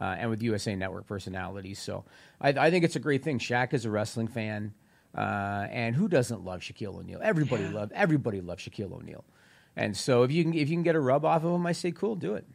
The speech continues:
Speaker 1: you know?
Speaker 2: Super chats keep rolling in. Keep 'em coming, guys. I love it. Evan Wright says, "Everyone needs to subscribe to Grappling with Grief. Incredible content, worth the watch and the support.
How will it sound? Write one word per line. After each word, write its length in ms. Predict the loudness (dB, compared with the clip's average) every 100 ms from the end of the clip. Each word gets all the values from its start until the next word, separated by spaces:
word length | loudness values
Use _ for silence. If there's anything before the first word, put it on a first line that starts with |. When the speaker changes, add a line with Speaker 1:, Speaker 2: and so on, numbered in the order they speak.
| _
Speaker 1:
you 80 | -10
know? 200 | -8 -8 -12 _ _ _ _ _ -16
Speaker 2:
Super 340 | -8 -6 -6
chats 360 | -2 0 -2 -4
keep 160 | -12 -4
rolling 360 | -2 0 0
in. 160 | -2 -4
Keep 200 | -6 -8
'em 120 | -8
coming, 360 | -4 -4 -4 -4
guys. 320 | -4 -4 -6
I 60 | -10
love 340 | -6 -6 -6
it. 140 | -10 _ _ _ _
Evan 220 | -8 -6 -6
Wright 200 | -6 -6
says, 200 | -8 -8
"Everyone 280 | -6 -6
needs 200 | -6 -6
to 40 | -6
subscribe 600 | -6 -6 -6 -2 -2 -4
to 80 | -6
Grappling 400 | -4 -2 -4 -8
with 160 | -10
Grief. 340 | -8 -6 -6 -8
Incredible 460 | -16 -6 -4 -4 -6
content, 560 | -8 -12 -10 -10 -12 -10
worth 240 | -10 -8
the 80 | -6
watch 500 | -2 0 -2 -8 -14 -12
and 160 | -12
the 60 | -12
support. 460 | -14 -8 -8 -8